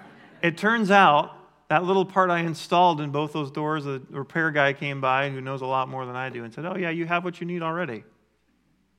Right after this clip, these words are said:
All you just gotta do these little two things," and it's sliding like a champ right now. It's unbelievable.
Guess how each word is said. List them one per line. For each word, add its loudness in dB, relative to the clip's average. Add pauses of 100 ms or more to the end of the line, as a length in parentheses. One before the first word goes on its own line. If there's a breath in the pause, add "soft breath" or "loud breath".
(200)
All 0
you -2
just -8
gotta -2
do -4
these -4
little -6
two -8
things," -10
and -10
it's -12
sliding -4
like -8
a -14
champ -12
right -18
now. -16
It's -16
unbelievable. -10